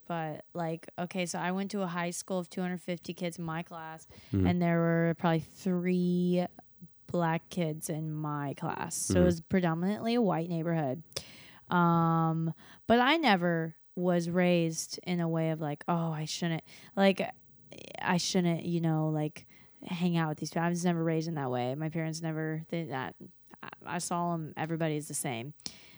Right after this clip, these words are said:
Speaker 1: And that's how my par-, parents raised me. But the
Speaker 2: Mm-hmm.
Speaker 1: thing that I will say is when I say weird stigmas, I mean,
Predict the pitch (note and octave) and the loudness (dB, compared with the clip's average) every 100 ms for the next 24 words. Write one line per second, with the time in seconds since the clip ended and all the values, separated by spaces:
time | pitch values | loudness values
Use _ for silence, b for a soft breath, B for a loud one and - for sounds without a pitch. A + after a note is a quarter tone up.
0 | B F#3+ G#3 A3 B3+ A#3+ G#3+ G3 F3+ F3 | B 2 4 4 4 4 8 6 6 6
1 | F3+ E3+ F3 E3 D3+ D#3 - G3 - - | 4 6 2 2 -4 -8 2 2 2 -4
2 | - - _ _ _ G#2+ G2 F2 G2+ - | -16 -16 _ _ _ -2 2 2 0 -4
3 | E3+ E3 D#3 - - B2 F2 - _ _ | -2 -2 -6 -12 -6 -6 -6 -12 _ _
4 | _ - D#3 D3+ D#3 F3 F#3 - F#2+ D2 | _ -12 -8 -6 -2 -2 -2 -4 -4 -4
5 | D#3+ _ b b b b b E3 D#3+ D#3+ | -8 _ b b b b b -2 -2 0
6 | F3 E3 E3 F3+ E3 F3 F3+ F3 - - | 0 0 2 2 2 2 0 0 -4 -4
7 | E3+ F#3+ G3+ A3+ - - - _ B B | -2 0 0 -2 -4 -8 -10 _ B B
8 | B B - E3+ E3+ E3+ E3 D#3+ D#3 | B B 0 2 4 2 2 0 -4